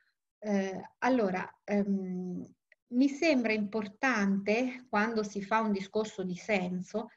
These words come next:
capire a quale bisogno risponde un percorso restorative.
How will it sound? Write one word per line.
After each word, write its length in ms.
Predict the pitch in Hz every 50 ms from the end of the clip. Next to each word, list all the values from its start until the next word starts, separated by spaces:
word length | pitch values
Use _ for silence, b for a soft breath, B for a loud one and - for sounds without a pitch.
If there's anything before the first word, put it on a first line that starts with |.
| B _
capire 440 | - 269 262 254 285 311 302 285 240
a 140 | 240 247 - _
quale 500 | - - 294 294 285 269 240 220 208 202
bisogno 1120 | 196 208 214 202 208 240 240 233 233 233 240 240 247 262 269 285 285 285 285 - - _ _ _ _ _ _ - -
risponde 640 | 202 202 240 233 - - - 233 220 226 233 240 240
un 120 | 226 208
percorso 480 | - 208 202 - - 202 202 - - 202
restorative. 920 | 196 196 196 - - - 175 175 - 185 180 185 - - - 196 196